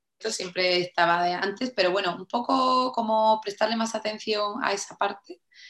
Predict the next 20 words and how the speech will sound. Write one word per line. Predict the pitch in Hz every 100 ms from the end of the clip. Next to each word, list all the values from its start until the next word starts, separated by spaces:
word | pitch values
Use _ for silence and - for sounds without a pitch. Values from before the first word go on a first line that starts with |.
| - - _ -
Eh, | 190 190 190 185 180 175
sí | -
que | -
vino | 190 185
de | 180
ahí | 180 180
hace | - 185
años | 180 175
que, | - 165 160 165 165 170 165 165 - _
y | -
luego | 165 175
ya | 180 175
me |
he | 175
formado, | 170 165 180 180
pues | 160 _ -
he | -
hecho | 170 165
otras | - -
formaciones | 165 165 - 180 185 185